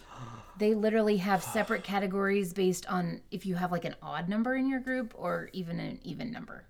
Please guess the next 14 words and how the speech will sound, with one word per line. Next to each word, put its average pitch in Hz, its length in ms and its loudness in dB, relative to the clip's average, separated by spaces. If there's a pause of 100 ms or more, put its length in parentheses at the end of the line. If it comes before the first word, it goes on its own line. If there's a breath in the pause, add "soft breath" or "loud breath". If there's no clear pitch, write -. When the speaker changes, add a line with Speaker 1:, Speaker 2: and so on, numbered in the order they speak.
(140)
Speaker 2:
So - 260 -14 (580 loud breath)
Speaker 1:
Okay. - 360 -4
Speaker 2:
super 208 580 -10
strange. 180 340 -2
Speaker 1:
So 190 120 4
I 120 80 2
can't 127 280 -2
Speaker 2:
Okay. - 120 4
Speaker 1:
just 107 200 -4
book 113 220 -2
a 113 60 0
bigger 107 320 2
room 104 260 -2
for 95 400 -6